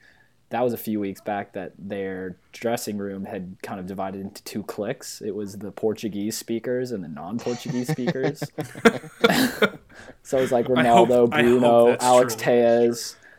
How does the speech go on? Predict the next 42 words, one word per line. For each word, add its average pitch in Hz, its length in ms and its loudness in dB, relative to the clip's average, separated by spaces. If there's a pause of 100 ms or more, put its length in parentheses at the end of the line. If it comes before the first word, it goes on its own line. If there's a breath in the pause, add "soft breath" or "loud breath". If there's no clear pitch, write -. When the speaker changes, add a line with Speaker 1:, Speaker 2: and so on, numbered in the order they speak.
(120)
Speaker 1:
Fred. 113 640 2
It 110 80 0
was, 120 120 0
like, 120 120 0
all 120 140 2
these 113 240 -2
guys 107 460 -4
and 113 180 -4
then 113 120 -6
all, 107 220 -2
like, 107 240 -6
and 117 320 -6
everyone 113 340 -2
else, 107 380 -6
and 107 80 -6
it - 20 -12
was, 101 100 -12
like, 95 120 -8
two 110 200 -6
sides, 95 400 -8
and 113 80 -6
it 123 40 -4
just 139 140 -10
seems 117 220 -6
fractured. 117 540 -8 (640 soft breath)
And 92 600 -10 (440)
it, 107 320 -10 (320 loud breath)
I 101 180 -6
don't - 100 -18
know. 85 220 -20 (200)
I 127 80 -4
don't 151 160 -4
think 120 200 -2
that - 200 -6
Man 101 220 -6
United 92 280 -8
will 90 140 -6
finish 95 340 -12
in 90 80 -10
the 87 60 -12
top 92 240 -8
four. 80 380 -14